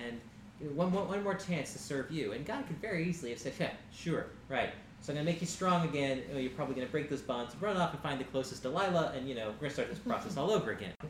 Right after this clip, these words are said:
But he doesn't. God gives Samson an honest second chance. So the idea of God never laughs is the sense that God doesn't laugh at us. He doesn't say, "Sure, like, that's gonna happen." Instead, he gives us an opportunity to prove ourselves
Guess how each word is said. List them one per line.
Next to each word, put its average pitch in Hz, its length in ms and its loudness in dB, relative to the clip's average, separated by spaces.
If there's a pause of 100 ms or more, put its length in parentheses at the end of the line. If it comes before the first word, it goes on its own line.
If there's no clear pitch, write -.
(840)
But 180 220 0 (360)
he 170 80 0
doesn't. 165 360 -2 (560)
God 165 340 0
gives 175 260 2
Samson 131 460 -2
an 113 160 -8 (100)
honest 143 400 0
second 113 280 -6
chance. 101 340 -10
So - 120 -14
the 131 100 -2
idea 170 260 0
of 135 80 -2
God 139 220 -2
never 131 180 -4
laughs 120 420 -4
is - 40 -12
the 123 80 -6
sense 131 240 -6
that - 240 -8
God 139 240 -4
doesn't 139 280 -4
laugh 120 200 -6 (140)
at 113 140 -8 (180)
us. - 260 -14 (380)
He 143 60 -6
doesn't 170 360 4
say, 127 500 0
"Sure, - 500 0
like, 110 140 -8
that's 123 240 0
gonna 92 160 -8
happen." 87 180 -12 (480)
Instead, 139 500 0
he 139 100 -6
gives 139 180 -6
us 127 160 -10
an 123 60 -6
opportunity 117 380 -8
to - 200 -14
prove 185 320 -2
ourselves 98 600 -6